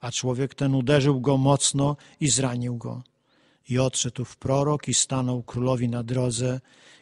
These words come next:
i zmienił swój wygląd, nałożywszy na oczy opaskę, a gdy król tamtędy przejeżdżał, krzyknął na króla tymi słowy: „Gdy twój sługa dostał się w środek walki,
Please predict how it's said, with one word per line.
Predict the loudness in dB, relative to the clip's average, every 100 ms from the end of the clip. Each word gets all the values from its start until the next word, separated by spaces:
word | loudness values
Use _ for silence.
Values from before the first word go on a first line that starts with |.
| 0
i | 2
zmienił | 4 6 6 4
swój | 2 0 0 0
wygląd, | 0 0 2 0 -2 -2
nałożywszy | -4 -4 -4 -4 -4 -4
na | -6 -4
oczy | -8 -6 -8
opaskę, | -8 -6 -2 -2 -4 -6 -10 -14 _ -20 -20
a | -10 -8
gdy | -6
król | -2 2 2
tamtędy | 2 -2 0 -2 -2
przejeżdżał, | -4 -2 0 0 0 -2 -2
krzyknął | 0 2 2 0 -2 -2
na | -4
króla | -6 -4 -2
tymi | -2 0 0
słowy: | -2 -4 -8 -10 -16 -18 _ _ _ -20 -20 _
„Gdy | 4 4
twój | 4 4 4
sługa | 4 4 4 4
dostał | 6 4 6 2
się | 2 0
w | 0
środek | 0 0 0 -2
walki, | 2 2 2 -2 -4 -4